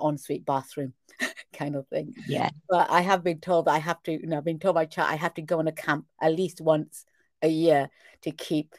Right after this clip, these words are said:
Speaker 1: you know, how can I sell camps if I never do go on myself kind of thing. And I remember the
Speaker 2: Yeah.
Speaker 1: first time I went, because what we, again, for health and safety, we have an adult perk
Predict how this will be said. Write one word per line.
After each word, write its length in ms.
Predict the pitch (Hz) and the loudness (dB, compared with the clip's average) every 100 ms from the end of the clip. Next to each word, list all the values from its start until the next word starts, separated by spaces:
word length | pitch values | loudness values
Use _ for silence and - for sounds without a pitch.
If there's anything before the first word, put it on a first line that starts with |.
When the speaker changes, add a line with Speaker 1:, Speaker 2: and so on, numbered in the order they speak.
| - | -4
Speaker 1:
you 80 | |
know, 60 | 160 | -2
how 220 | - 208 | 4 4
can 160 | 214 196 | 4 2
I 80 | 185 | 0
sell 340 | - 185 165 | 2 2 2
camps 380 | - 175 156 156 | 2 0 0 0
if 60 | |
I 100 | 151 | -2
never 200 | 156 156 156 | 2 2 2
do 180 | 175 | -2
go 240 | 156 156 151 | 2 4 4
on 100 | 151 | 2
myself 440 | 143 143 135 135 _ _ - _ | -2 -2 -4 -4 _ _ -20 _
kind 220 | - 143 143 | -4 -4 -4
of 100 | 135 | -4
thing. 220 | 143 147 - - - - | -6 -6 -18 -20 -20 -12
And 180 | 151 165 | -4 -2
I 40 | 175 | 2
remember 280 | 185 190 | 2 2
the 80 | 156 | 2
Speaker 2:
Yeah. 60 | - | 2
Speaker 1:
first 220 | 208 196 - | 4 4 4
time 140 | 180 170 | 2 4
I 80 | 160 | 2
went, 400 | 160 165 156 - _ _ _ _ | 2 2 0 -8 _ _ _ _
because 180 | - 180 | -12 -4
what 120 | 170 | -2
we, 100 | 156 | -2
again, 240 | 151 175 156 | -4 -4 -2
for 100 | 156 | -2
health 220 | 160 151 | -2 -4
and 100 | 156 | -4
safety, 380 | - 156 143 147 | -4 -4 -4 -8
we 120 | 147 | -8
have 200 | 139 147 | -6 -4
an 120 | 143 - | -4 -2
adult 480 | 147 143 147 139 _ _ _ _ _ _ _ _ _ _ - | -4 2 2 0 _ _ _ _ _ _ _ _ _ _ 2
perk 360 | 175 147 - | 6 6 4